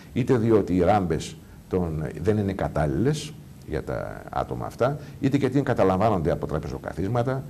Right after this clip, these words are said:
είτε γιατί ασυνείδητοι οδηγοί κλείνουν τις διαβάσεις αυτές, χωρίς καμία επίπτωση, α, πάνω σε αυτούς. Εμείς, κυρία Αβραμίδου, λέμε ότι όλα αυτά θα πρέπει να αντιμετωπιστούν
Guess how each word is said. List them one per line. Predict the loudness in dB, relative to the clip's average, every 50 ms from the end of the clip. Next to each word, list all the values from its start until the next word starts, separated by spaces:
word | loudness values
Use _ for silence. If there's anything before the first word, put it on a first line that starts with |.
| -14 -16 -18 -10 -2 0
είτε | 2 2 2
γιατί | 2 2 2 2 4 4 4
ασυνείδητοι | 4 4 4 2 2 2 2 2 2 2 2
οδηγοί | 2 2 2 0 0 0 0 0 -2 -4 -6 -2
κλείνουν | 2 4 4 4 4 4 2 0 -2 -4 -6
τις | -8 -10 -10 -8 -8 -6
διαβάσεις | -4 -2 -2 0 0 -2 -4 -4 -6 -8 -10
αυτές, | -8 -4 0 0 0 0 -2 -8 -14 -18 -12 -2
χωρίς | 2 4 4 4 2 0
καμία | 2 2 2 2 2 2 0 0 0 -2 -4 -6 -6 -6 -8
επίπτωση, | -6 -4 -4 -4 -4 -6 -8 -6 -6 -6 -6 -6 -6 -8 -10 -16 -18 -16 -14
α, | -10 -8 -8 -8 -8 -10 -14 -16 -12 -6 -2
πάνω | -2 -2 -2 -4
σε | -8 -8
αυτούς. | -4 -2 -2 -2 -2 -4 -12 -16 -18 -18 -20 -20 -20 -8 -4
Εμείς, | 0 0 2 0 0 -4 -8 -12 -14 -16 -16 -8
κυρία | -2 0 2 4 4 6 4 4 2 0 -2 -4 -8 -12 -14 -18 -18 -18 -10
Αβραμίδου, | -6 -4 -2 0 0 0 2 2 2 4
λέμε | 4 4 4 4 4
ότι | 2 2 0 -2 -2
όλα | 2 4 4 4
αυτά | 4 4 2 2 2
θα | 2 2
πρέπει | 0 0 -2
να | -2
αντιμετωπιστούν | -2 -2 -2 -2 -2 -4 -6 -6 -4 -4 -4 -4 -4